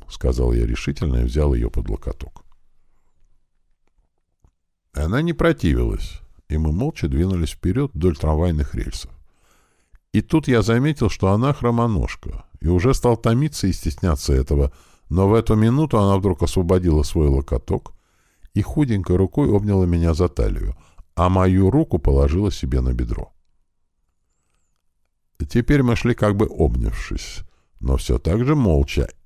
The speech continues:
и я всё не мог приноровиться к её прихрамывающей походке. Конечно, всё, что ты можешь себе позволить, вот это никому не нужная хромоножка. Уничтожительно подумал я про себя.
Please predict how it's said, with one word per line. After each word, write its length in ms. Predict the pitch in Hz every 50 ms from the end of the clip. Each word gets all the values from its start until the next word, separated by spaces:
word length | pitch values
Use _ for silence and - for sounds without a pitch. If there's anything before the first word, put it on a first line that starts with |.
| _ -
и 60 | 90
я 220 | 90 92 101 101
всё 180 | 92 - - 98
не 140 | 98 95 92
мог 180 | 101 120 -
приноровиться 640 | - 110 98 87 87 87 87 90 98 120 - - -
к 80 | - -
её 160 | 82 80 73
прихрамывающей 760 | - - 82 - - 82 78 78 76 71 71 71 - - 80
походке. 540 | 73 - 69 - - - - - - - - - _ _ _ _ _ _ _ _ _ _ _ _ _ _ _ _ _ _ _ _ _ _ _ _ _ _ _ _ _ _ -
Конечно, 680 | - 92 95 95 104 120 117 107 - - 104 73 - -
всё, 220 | - - 113 107
что 180 | - - 92 82
ты 140 | - 92
можешь 380 | 90 87 85 78 78 71 - -
себе 240 | - 80 73 69 62
позволить, 760 | - 76 73 73 76 90 - - - - - - - - - - - _ _ _ _ _ _ _ -
вот 260 | - 76 76 73 -
это 220 | 110 135 - 135 117
никому 420 | 90 80 - 87 78 78 80 76
не 120 | 73 71
нужная 420 | 71 78 90 95 92 98 95 87 80
хромоножка. 840 | - - 78 73 78 76 69 - - - - - - 76 - - - _ _ _ _ _ _ _ _ _ _ _ _ _ _ _ _ _ _ _ -
Уничтожительно 840 | - 60 58 57 - - - 67 67 67 87 107 - - 95 92 80 67
подумал 480 | - 62 62 67 69 64 62 62 60
я 220 | 67 73 117 127 -
про 260 | - - - - 78
себя. 500 | - - 82 78 67 - - - -